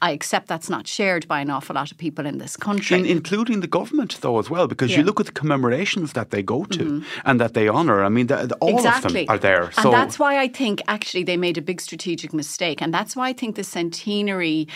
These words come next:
Speaker 1: um, events since twenty sixteen, that I don't think enough was read into this, and that how glorifying violence as our foundation myth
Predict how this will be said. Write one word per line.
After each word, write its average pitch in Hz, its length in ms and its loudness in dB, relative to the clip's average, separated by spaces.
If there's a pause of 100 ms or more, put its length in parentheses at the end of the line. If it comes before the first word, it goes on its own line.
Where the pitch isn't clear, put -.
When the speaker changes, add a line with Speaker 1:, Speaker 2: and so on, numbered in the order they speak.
(260)
Speaker 1:
um, 165 380 2
events 160 540 -2
since - 560 -4
twenty 185 380 -4
sixteen, 165 1000 -6 (960)
that 214 120 2
I 208 100 4
don't 233 280 2
think 269 300 2 (120)
enough 196 720 0
was 185 220 -2
read 185 260 2
into 214 280 0
this, 170 340 -2
and 185 160 0
that 165 140 0
how 226 760 2 (380)
glorifying 208 1000 2 (240)
violence 175 580 2
as 180 180 -4
our 165 160 0
foundation 170 880 -2
myth - 360 -10